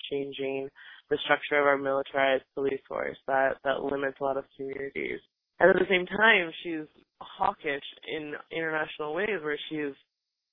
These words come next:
at, with one hand saying that we should give American people early childhood development, but imposing or trying to work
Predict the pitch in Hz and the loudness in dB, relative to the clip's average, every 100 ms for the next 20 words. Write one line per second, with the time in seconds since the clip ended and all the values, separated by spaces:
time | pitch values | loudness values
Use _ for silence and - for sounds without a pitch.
0 | _ - 165 - 165 160 160 156 151 156 | _ 0 0 0 -4 0 2 0 2 2
1 | 156 151 - 151 151 139 151 - - 151 | 2 -2 -4 -2 -2 -4 -6 -12 -6 -4
2 | 147 147 147 - 147 143 143 151 - 170 | 0 0 0 -2 -8 -8 -10 -10 -8 -4
3 | 156 147 139 92 147 143 147 147 143 143 | 2 4 4 4 2 2 2 2 2 0
4 | - _ - - - _ 165 165 170 151 | -4 _ -20 -20 -20 _ 4 8 8 6
5 | 147 143 143 - 147 147 - _ - 165 | -4 -6 -6 2 2 2 -4 _ -10 -8
6 | 160 147 143 147 143 - 151 160 151 143 | -6 -6 -6 -8 -6 -6 -4 0 2 0
7 | 147 151 143 143 143 - 147 151 | -4 -2 -2 -2 -8 -10 0 0